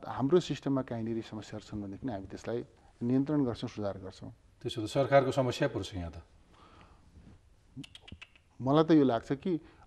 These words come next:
Speaker 1: अब कुनै
Speaker 2: यतिका
Speaker 1: देश-,
Speaker 2: महिनासम्म,
Speaker 1: होइन, होइन।
Speaker 2: सरकार बन्दसम्म पनि पेट्रोल दिन नसक्ने त यही सरकारको समस्या रहेछ।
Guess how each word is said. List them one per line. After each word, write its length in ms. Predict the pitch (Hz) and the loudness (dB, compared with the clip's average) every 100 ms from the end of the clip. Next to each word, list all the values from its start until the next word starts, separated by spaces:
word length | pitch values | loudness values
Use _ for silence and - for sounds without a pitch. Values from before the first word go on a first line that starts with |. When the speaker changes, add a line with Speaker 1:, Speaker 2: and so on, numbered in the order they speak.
| - | 0
Speaker 1:
अब 360 | 139 156 - - | 6 6 4 2
कुनै 160 | 156 165 | 4 6
Speaker 2:
यतिका 240 | 165 185 | 6 8
Speaker 1:
देश-, 80 | 151 | 8
Speaker 2:
महिनासम्म, 420 | 139 147 151 - | 6 4 4 6
Speaker 1:
होइन, 280 | 170 202 147 | 8 8 6
होइन। 120 | 151 | 2
Speaker 2:
सरकार 180 | 196 147 | 4 4
बन्दसम्म 500 | 135 139 143 151 147 | 4 4 2 2 0
पनि 160 | 151 196 | 0 -2
पेट्रोल 280 | 151 156 135 | -2 -2 -2
दिन 140 | 135 | 0
नसक्ने 380 | 135 131 135 139 | 0 -2 -4 -2
त 60 | |
यही 140 | 127 170 | 2 2
सरकारको 360 | 175 123 104 | 0 -4 -6
समस्या 300 | 98 98 87 | -6 -8 -10
रहेछ। 200 | 82 85 | -12 -14